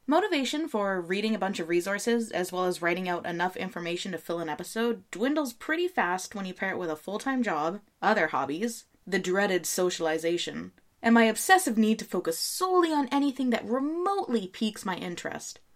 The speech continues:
I'm just finding it hard to stay as invested as I should be, and there's no point in putting out stuff that I'm not proud of. All that being said,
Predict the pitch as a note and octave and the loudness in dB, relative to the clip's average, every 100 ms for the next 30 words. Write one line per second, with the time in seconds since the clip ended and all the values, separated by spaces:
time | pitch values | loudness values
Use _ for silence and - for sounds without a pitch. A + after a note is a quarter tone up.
0 | _ _ _ _ _ _ _ _ _ - | _ _ _ _ _ _ _ _ _ 2
1 | B3 D4+ D4+ E4+ E4+ E4 A3+ A3+ A3 G#3+ | 6 4 4 4 4 0 4 4 4 0
2 | G#3+ G3+ D#3 F#3+ G3+ A3+ A#3+ A3+ F#3 F3 | 0 0 0 0 0 0 0 0 -4 -4
3 | - - A#3+ F3 C#3+ - - F#3+ F#3 F#3+ | -2 2 2 2 -4 -4 -6 -2 -2 -2
4 | - - G3+ G3 A3+ C4+ - A#3 A3+ G3+ | -8 -6 -2 2 4 2 2 0 0 -2
5 | G3+ G3 F#3+ - F#3+ F3+ - F3 - E3+ | -6 -4 -6 -4 -6 -6 -6 -4 -2 -2
6 | E3 E3 - E3+ E3 - - - _ _ | -2 -4 -4 -4 -4 -4 -10 -16 _ _
7 | _ _ _ _ _ _ _ _ - A#3+ | _ _ _ _ _ _ _ _ 0 2
8 | D4+ C4+ C4+ A#3+ - F3+ A3 | 2 4 2 2 2 0 0